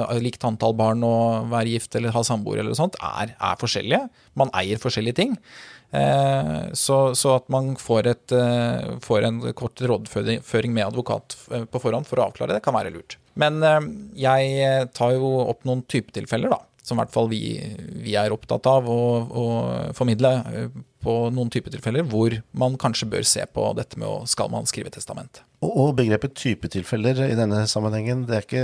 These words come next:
Speaker 2: handler ikke om typer, men det handler om altså forskjellige eksempler.
Speaker 1: Forskjellige eksempler,
Speaker 2: Ja.
Speaker 1: ja. Eh, så det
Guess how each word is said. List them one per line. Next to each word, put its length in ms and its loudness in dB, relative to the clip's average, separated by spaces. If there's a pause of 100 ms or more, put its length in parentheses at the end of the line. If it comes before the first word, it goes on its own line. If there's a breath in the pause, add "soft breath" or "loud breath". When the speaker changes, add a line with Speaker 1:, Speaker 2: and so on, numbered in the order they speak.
Speaker 2:
handler 240 -2
ikke 80 -4
om 80 -4
typer, 400 0
men 140 2
det 80 6
handler 180 2
om 160 2
altså 160 -2
forskjellige 400 0
eksempler. 460 2
Speaker 1:
Forskjellige 320 -2
eksempler, 400 -4
Speaker 2:
Ja. 160 -2
Speaker 1:
ja. 160 -8 (320 loud breath)
Eh, 800 -2 (260)
så 240 2
det 80 6